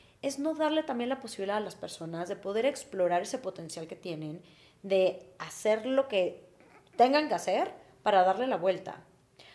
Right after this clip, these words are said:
De nuevo, no toda la gente está preparada, y ahí creo que también ya viene mucho esta, este como digamos que conciencia que uno va desarrollando, de empezar a hacerlo, pero entonces con el deseo también de, de encontrar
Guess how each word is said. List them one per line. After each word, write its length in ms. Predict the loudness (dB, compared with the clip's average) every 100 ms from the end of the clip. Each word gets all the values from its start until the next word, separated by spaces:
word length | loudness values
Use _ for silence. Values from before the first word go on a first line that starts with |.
| -20 -2
De 200 | 2 4
nuevo, 520 | 4 6 6 2 0
no 140 | -10 -4
toda 260 | 4 6
la 100 | 6
gente 220 | 0 -6
está 180 | -6 -6
preparada, 640 | -4 -2 -2 -2 -4 -8 -10
y 100 | -6
ahí 160 | -4 -4
creo 200 | -4 -6
que 100 | -4
también 300 | -8 -10 -6
ya 80 | -6
viene 240 | -6 -8
mucho 500 | -8 -8 -6 -4 -4 -6 -18 -20 _
esta, 400 | -8 -2 -2 -2 -4
este 340 | -6 -4 -8
como 240 | -6 -2 0
digamos 420 | 2 0 0 -8
que 160 | -10
conciencia 680 | -6 -6 -6 -10 -10 -8 -8
que 80 | -8
uno 140 | -6 -6
va 100 | -8
desarrollando, 840 | -10 -10 -10 -8 -8 -8 -10 -12 -18 _ _
de 160 | -4 -2
empezar 400 | 0 -2 -4 -4
a 60 | -4
hacerlo, 300 | -4 -4 -4
pero 140 | -6
entonces 440 | -8 -10 -8 -10 -10
con 460 | -10 -2 -2 -2 -8 -10
el 180 | -8 -6
deseo 480 | -8 -8 -2 0 0
también 500 | -4 -6 -6 -8 -12 -20 _ _ -14
de, 560 | 0 2 4 2 0 -4
de 300 | -2 0 0
encontrar 840 | -2 -4 -2 -4 -2 0 0 -2 -4